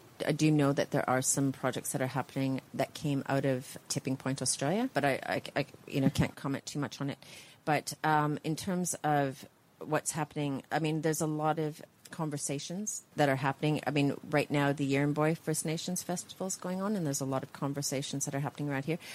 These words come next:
I mean, the Living Pavilion, you know, I mean, creating platforms for these dialogues, putting elders first,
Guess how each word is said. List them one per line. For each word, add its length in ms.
I 60
mean, 220
the 120
Living 300
Pavilion, 720
you 120
know, 300
I 60
mean, 240
creating 320
platforms 800
for 260
these 280
dialogues, 420
putting 320
elders 400
first, 580